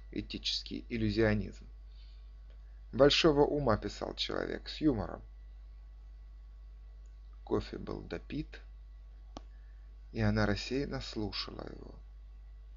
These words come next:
Вот и старайся с всеми мадамками делать симпатию и альянс. Это ещё не всё.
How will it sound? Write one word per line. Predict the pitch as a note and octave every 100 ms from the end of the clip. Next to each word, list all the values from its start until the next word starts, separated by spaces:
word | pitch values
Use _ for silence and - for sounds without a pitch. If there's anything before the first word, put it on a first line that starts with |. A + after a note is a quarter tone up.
| - - - - - - D#3
Вот | F3
и | F3
старайся | - B2 A#2 B2+ C3 -
с | A#2
всеми | - B2 B2
мадамками | A#2+ A#2 A#2 A#2 A#2 A#2 A2+ A2+
делать | A2+ A#2+ G#2+ G#2
симпатию | - A#2 A2+ A2 G#2+ - - G#2 G#2 - -
и | G#2
альянс. | G#2 G#2+ G#2 G#2+ A2+ - - - - - - - - - - - - - - - - - - - -
Это | G2 A#2+
ещё | B2 -
не | C3+ C#3
всё. | - G2+ G2+ G2